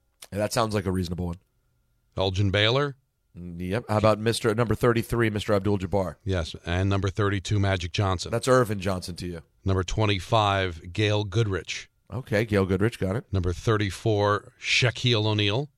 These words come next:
Speaker 1: Do they have number forty-two, James Worthy?
Speaker 2: Oh,
Speaker 1: retired?
Speaker 2: they sure do.
Speaker 1: Okay.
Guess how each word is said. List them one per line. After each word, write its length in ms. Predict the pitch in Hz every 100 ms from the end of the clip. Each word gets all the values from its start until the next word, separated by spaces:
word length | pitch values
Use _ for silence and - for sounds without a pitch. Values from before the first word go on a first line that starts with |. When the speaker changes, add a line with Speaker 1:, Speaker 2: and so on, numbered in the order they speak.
| _ _ _ _ _ _
Speaker 1:
Do 80 | -
they 60 | 175
have 180 | 208 254
number 240 | 233 226
forty-two, 600 | - 185 190 165 - 170
James 280 | 151 151 131
Worthy? 320 | 120 131 120 95
Speaker 2:
Oh, 60 |
Speaker 1:
retired? 180 | 101 107
Speaker 2:
they 140 | 107 107
sure 260 | - 110
do. 360 | 110 120 104 92 92
Speaker 1:
Okay. 400 | - 92 95